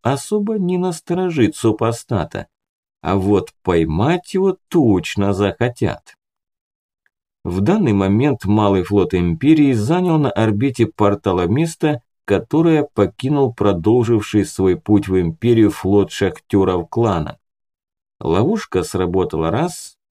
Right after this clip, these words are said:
почему бы и во второй не сработать, ведь они пока не догадываются.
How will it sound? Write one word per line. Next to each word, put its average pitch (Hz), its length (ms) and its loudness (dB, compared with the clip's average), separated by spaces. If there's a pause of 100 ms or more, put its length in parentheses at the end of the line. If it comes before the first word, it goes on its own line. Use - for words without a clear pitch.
почему 104 520 -2
бы 107 240 2
и 92 120 -4
во 87 180 0
второй 101 440 -2
не 151 120 -2
сработать, 139 800 -2 (340)
ведь 101 400 0
они 90 420 0
пока 92 440 -2
не 87 160 0
догадываются. 104 1120 0